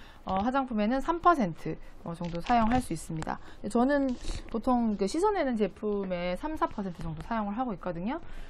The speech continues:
그리고 비타민 E, 토코페롤 이십 프로. 자, 이 비-, 토-, 비타민 E는 우리 거기도 있었죠. 여-, 그 안정화가 안 되기 때문에 영점오 퍼센트 이상 있을 때 안정성 그 시험 자료 제출해서 사용 기한 만료 후 일 년 동안 보관해야 된다라는 거 있었어요. 책임 판매업자,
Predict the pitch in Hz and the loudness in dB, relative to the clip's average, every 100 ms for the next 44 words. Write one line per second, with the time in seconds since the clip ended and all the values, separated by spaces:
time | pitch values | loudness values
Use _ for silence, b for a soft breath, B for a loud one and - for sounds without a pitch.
0 | - 214 226 - 359 311 254 320 226 - | -4 -2 0 6 6 6 0 0 0 0
1 | 370 427 415 220 175 165 B B - 226 | 0 0 2 2 2 0 B B -4 -2
2 | 269 - - 165 202 240 320 349 359 339 | -2 -4 -4 -2 0 2 6 6 6 2
3 | 254 - 302 - 214 - - - 339 320 | 0 -4 -6 -4 -8 -10 -14 -2 0 0
4 | 269 220 247 294 240 165 B B B B | -2 0 2 2 2 0 B B B B
5 | 247 262 233 294 302 208 - 185 185 - | -2 2 4 6 4 0 0 0 2 -2
6 | - - - 202 220 247 359 392 302 214 | -8 -12 -2 4 6 8 8 8 8 6
7 | 180 202 233 208 202 190 202 214 185 208 | 6 0 -2 -2 -2 0 0 2 2 2
8 | 330 277 269 262 214 180 214 214 208 190 | 2 2 4 2 0 0 0 2 0 -4
9 | 170 - 202 226 - 196 196 254 269 254 | -6 -8 -4 0 2 0 0 0 -2 0
10 | 220 214 208 B B - 190 302 294 226 | 0 2 -2 B B -10 -4 -2 0 0
11 | 196 185 - 240 254 247 196 214 269 285 | 0 -2 -6 -2 0 4 8 8 8 4
12 | B B - 302 294 240 196 170 170 190 | B B -4 -2 0 0 0 0 -2 -2
13 | 196 180 220 247 226 190 175 190 190 269 | -2 0 2 0 -2 -4 -4 0 4 4
14 | 254 190 175 170 165 170 175 208 - 190 | 4 0 -2 -4 -4 -6 -6 -6 -4 0
15 | 214 - 285 277 240 214 180 - 170 180 | 0 -2 -6 -4 -2 0 -2 -6 -2 2
16 | 196 | 2